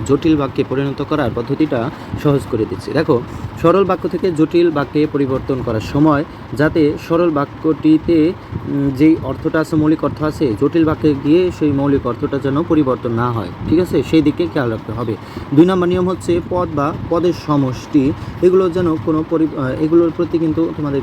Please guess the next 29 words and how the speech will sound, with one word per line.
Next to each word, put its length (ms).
খেয়াল 240
রাখতে 260
হবে, 180
ঠিক 120
আছে? 180
যেমন 200
বা-, 240
সরল 280
বাক্যে 240
অন্তর্গত 380
কোনো 180
পদ 180
বা 140
পদ 120
সমষ্টিকে 480
যদি 160
তুমি 160
সম্প্রসারিত 640
করে 120
একটি 280
প্রধান 340
বাক্য 200
খণ্ডে 240
রূপান্তরিত 500
করতে 240
হয়, 160
ঠিক 140
আছে? 200
এরপরে 320